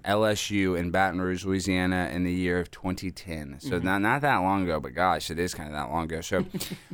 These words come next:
Speaker 1: I immediately didn't have, you know, I, I got a, a degree in general studies, right? So that means I got a minor in sociology, a minor in business, and a minor in communications. It's, like, the easiest degree to get. I walked into the
Speaker 2: <laughs>
Speaker 1: counselor. I was like, "What's the easiest?" They're like, "Oh, we have this thing called general studies where you get three minors." And we,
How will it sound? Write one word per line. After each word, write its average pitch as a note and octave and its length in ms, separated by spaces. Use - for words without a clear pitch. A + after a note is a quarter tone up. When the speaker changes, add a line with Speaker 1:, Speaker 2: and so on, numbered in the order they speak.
Speaker 1:
I B2 280
immediately C3+ 880
didn't B2+ 300
have, C3 140
you C3 100
know, B2 60
I, A2+ 120
I G#2+ 260
got A2 140
a, G#2 300
a G2+ 40
degree G#2+ 460
in G2+ 180
general A2+ 240
studies, F#2+ 460
right? G2 200
So G#2 140
that G2+ 140
means G#2 200
I G2 60
got F#2+ 220
a F2+ 200
minor G2 280
in F#2+ 80
sociology, A2+ 720
a G2+ 40
minor G2 300
in F#2+ 80
business, G2+ 380
and G2 80
a - 20
minor F#2 220
in F2+ 40
communications. G#2 680
It's, G2 120
like, G2+ 140
the G#2+ 140
easiest G#2+ 340
degree G2+ 300
to F#2 80
get. F2 220
I E2+ 100
walked F2 320
into F#2 300
the G#2 360
Speaker 2:
<laughs> - 40
Speaker 1:
counselor. A#2 360
I G2+ 60
was F#2+ 80
like, G2 120
"What's G#2+ 220
the G#2 180
easiest?" G2+ 440
They're G2+ 100
like, F#2+ 160
"Oh, A2+ 80
we A#2+ 80
have A#2+ 80
this A2+ 140
thing G#2+ 140
called F#2+ 200
general G2 240
studies F2 380
where F2+ 60
you F2+ 100
get E2+ 80
three G2+ 180
minors." F2 460
And F2+ 80
we, F2 120